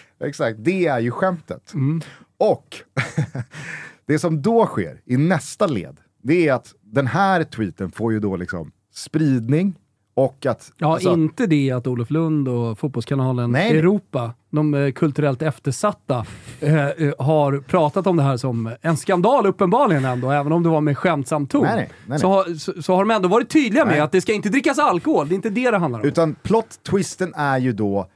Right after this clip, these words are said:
Speaker 1: att folk tror att Robin Berglund bara har rapporterat korrekt vad det är som har hänt. Alltså de ser inte det roliga i det.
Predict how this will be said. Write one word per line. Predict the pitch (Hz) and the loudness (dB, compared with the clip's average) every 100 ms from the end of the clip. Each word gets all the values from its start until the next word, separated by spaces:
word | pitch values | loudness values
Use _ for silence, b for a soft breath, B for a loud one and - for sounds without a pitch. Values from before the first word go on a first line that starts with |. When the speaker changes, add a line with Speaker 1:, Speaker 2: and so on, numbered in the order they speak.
| _ - | _ -2
Speaker 1:
att | 127 - - - _ | -2 -4 -18 -20 _
folk | - - 202 185 - - | -6 -2 0 -2 -6 -12
tror | - 233 156 90 123 - _ - | -2 0 0 -2 -4 -6 _ -4
att | 127 | 0
Robin | 135 135 123 | 2 2 2
Berglund | 165 117 120 185 190 175 | 2 2 0 0 0 0
bara | 165 127 | 2 2
har | 107 | 2
rapporterat | 123 123 117 - 117 104 101 - - | 0 -2 -4 -2 0 0 -2 -4 -6
korrekt | - 185 151 - - - | -2 -2 -2 -8 -20 -16
vad | - 120 113 113 | -6 -2 0 -2
det | 110 | -4
är | 104 | -6
som | - 107 | -4 -6
har | 117 | -2
hänt. | 196 - - - - _ _ _ _ 113 | -2 -4 -10 -20 -20 _ _ _ _ -8
Alltså | 120 | -4
de | 123 143 | -2 -2
ser | - 147 135 | -2 -2 -2
inte | 160 143 104 - 139 | 0 0 0 -2 0
det | 135 | 2
roliga | 143 160 123 175 110 | 2 0 0 -2 -2
i | |
det. | 85 | -4